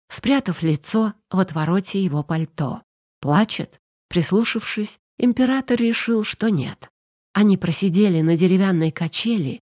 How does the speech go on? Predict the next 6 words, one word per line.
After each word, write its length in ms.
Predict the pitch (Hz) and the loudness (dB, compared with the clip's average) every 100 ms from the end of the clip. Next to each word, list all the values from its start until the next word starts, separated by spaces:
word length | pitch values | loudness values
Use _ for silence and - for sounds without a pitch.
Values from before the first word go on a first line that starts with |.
| _ | _
около 420 | 220 254 240 233 | 2 2 2 0
получаса. 720 | 226 185 190 - 143 127 - - - _ _ _ - | 2 2 2 0 -4 -6 -8 -12 -16 _ _ _ 0
Лан 280 | 233 285 | 2 4
успокаивал 720 | 226 - 175 - 220 220 147 147 | 2 0 -4 0 0 2 0 -2
свою 340 | - 170 175 | -2 0 0
подопечную, 880 | 170 156 165 160 135 - - - 120 | 0 -2 -2 -2 -4 -6 -8 -10 -10